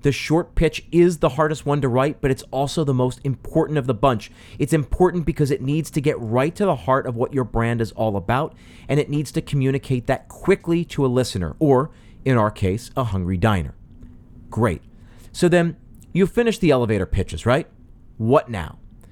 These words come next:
Well, the second piece to the episode is crucial because who cares if you figured it all out on paper in your office? Big whoop. The key now is to use that as a document to effect change in your business.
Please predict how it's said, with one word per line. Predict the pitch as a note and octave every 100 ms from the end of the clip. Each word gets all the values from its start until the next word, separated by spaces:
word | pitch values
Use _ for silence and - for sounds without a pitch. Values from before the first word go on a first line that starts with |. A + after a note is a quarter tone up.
| - -
Well, | E3 D#3+
the |
second | E3 G3+ G#3 F#3+
piece | F#3+ -
to |
the | E3 F#3+
episode | - E3+ E3 E3+
is |
crucial | - - C#4+ - D3+
because | D#3+ - D#3+
who | - A#3+
cares | - G#3 B3+ G#3
if | D#3
you | C#3+
figured | - D#3+ D3
it | C3+
all | D3 C#3+
out | C3
on | A#2
paper | - F3 F#3+ C#3
in | A#2
your | A2 C#3
office? | G#3 - G#2+
Big | F#2+ D#3
whoop. | D3 E3+ C#4 - - - -
The | D3+
key | - G3+
now | D3 F#3 F3+ G#2+ A2 - -
is | C3
to | C3+
use | C3 A#3+ C4
that | D3 C3
as | D3 D3
a | D#3
document | D#3+ B2+ C3+ B2+ -
to | -
effect | C3 - A#2+ -
change | - G#2 G2+
in | - F#2+
your | F#2+
business. | E2+ A#2 G2 D#2 -